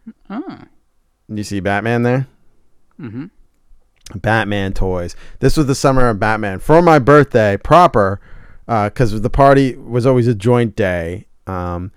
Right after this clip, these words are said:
Speaker 2: my dad took me, it was just me and my dad, we went to the Tillman Eight to see Batman Returns together, and he bought me in the lobby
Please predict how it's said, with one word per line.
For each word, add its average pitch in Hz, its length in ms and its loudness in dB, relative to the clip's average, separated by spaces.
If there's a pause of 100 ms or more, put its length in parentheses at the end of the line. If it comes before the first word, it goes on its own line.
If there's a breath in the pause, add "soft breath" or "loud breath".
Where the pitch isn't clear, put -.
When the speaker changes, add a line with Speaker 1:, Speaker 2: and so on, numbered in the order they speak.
(420)
Speaker 2:
my 117 560 0
dad 123 480 4
took - 240 -4
me, 120 240 -2
it 107 40 0
was 101 80 -2
just 98 140 -8
me 123 140 0
and 120 100 0
my 113 100 2
dad, 107 320 2
we 107 120 -4
went 107 180 -4
to 107 100 -4
the 90 80 -6
Tillman 113 360 -2
Eight 101 240 -2
to 98 80 -10
see 110 180 -6
Batman 95 460 -4
Returns 98 400 -6
together, 98 360 -4
and 95 120 -6
he 107 80 -4
bought 110 280 0
me 113 120 -2
in 104 80 -2
the 101 100 -4
lobby 104 480 0